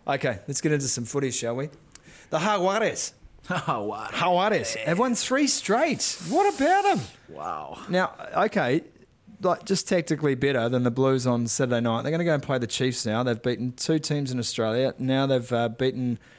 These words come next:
Speaker 1: a New Zealand side for the very first time.
Speaker 2: Mm-hmm.
Speaker 1: That's great history.
Speaker 2: It's awesome.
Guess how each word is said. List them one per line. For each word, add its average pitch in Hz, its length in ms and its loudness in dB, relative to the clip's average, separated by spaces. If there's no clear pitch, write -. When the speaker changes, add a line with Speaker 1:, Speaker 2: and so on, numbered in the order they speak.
Speaker 1:
a 135 80 0
New 139 120 4
Zealand 143 280 0
side 135 220 0
for - 80 -6
the 131 60 0
very 156 240 2
first 127 360 0
time. 113 200 2
Speaker 2:
Mm-hmm. 127 60 -2
Speaker 1:
That's 202 140 2
great 240 180 0
history. 156 320 0
Speaker 2:
It's - 180 -10
awesome. 110 300 -6